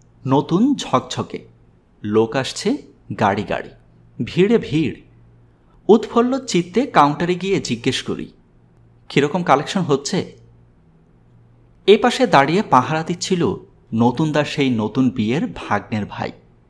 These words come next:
সে মাথা ঝাঁকিয়ে বলে, "অষ্টরম্ভা, সব তো ফ্রি পাস।" "সব ফ্রি পাস?" "সব, সব। ওই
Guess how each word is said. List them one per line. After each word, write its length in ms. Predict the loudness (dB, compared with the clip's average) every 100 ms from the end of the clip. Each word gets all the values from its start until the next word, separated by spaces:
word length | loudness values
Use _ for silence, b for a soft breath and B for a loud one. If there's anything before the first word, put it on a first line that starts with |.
| _ _ _
সে 160 | -4 0
মাথা 340 | 2 2 0
ঝাঁকিয়ে 320 | -6 -2 0
বলে, 420 | 2 2 0 -4 -14 _ _ _ _
"অষ্টরম্ভা, 840 | 2 2 0 0 0 0 -4 -6 -16 -20 -20 _
সব 300 | -14 -4 -2 -2
তো 80 | -4
ফ্রি 260 | -2 -2 -2
পাস।" 380 | -2 -4 -8 -12 _ _ _ _ _ _ _ _ _ _ _ _ _ _ _
"সব 280 | -14 -6 -4 -4
ফ্রি 320 | -10 -2 0
পাস?" 400 | 2 -2 -2 -10 -12 -20 _ _ _ _ _ _ _ _ -20 -20 _ _ _ _ _
"সব, 580 | -14 -8 0 0 -2 -8
সব। 400 | -8 0 0 0 -4 -20 -20 _ _ _ _ _
ওই 120 | 0